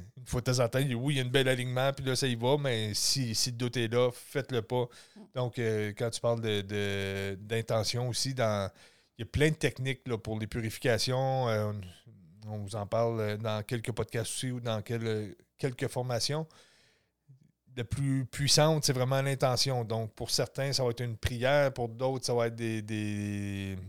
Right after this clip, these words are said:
des mantras qu'il faut répéter. Pour d'autres, euh, pars à gauche, va-t'en à droite. Par d'autres, euh, vas-y sur une patte, euh, face au soleil, tu sais. Toi, qu'est-ce qui est en résonance avec toi, puis qu'est-ce que t'as confiance, va avec ça.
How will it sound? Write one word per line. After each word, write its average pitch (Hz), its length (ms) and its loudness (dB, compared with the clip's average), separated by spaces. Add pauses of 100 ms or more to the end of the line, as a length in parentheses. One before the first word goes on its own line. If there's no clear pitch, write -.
(140)
des 113 120 -6
mantras 120 480 0
qu'il - 100 -16
faut 127 100 -4
répéter. 113 500 -2
Pour 135 200 0
d'autres, 123 440 -2
euh, 110 280 2
pars 117 320 2
à 110 80 2
gauche, 123 260 -2
va-t'en 117 200 -4
à 113 120 2
droite. 139 340 2
Par 120 120 -2
d'autres, 131 340 -2
euh, 117 60 -2
vas-y 120 220 -4
sur - 160 -4
une 110 60 -10
patte, 135 340 0
euh, 113 300 0
face 120 260 -4
au 123 40 -4
soleil, 131 340 -2
tu 147 140 -6
sais. 139 100 -6 (760)
Toi, 175 200 8
qu'est-ce 170 220 4
qui 160 60 0
est 156 100 4
en 147 80 10
résonance 143 420 2
avec 135 140 4
toi, 151 220 2
puis - 120 -14
qu'est-ce 160 280 6
que 151 80 0
t'as 135 160 0
confiance, 139 600 0
va 131 280 8
avec 120 240 2
ça. 113 160 0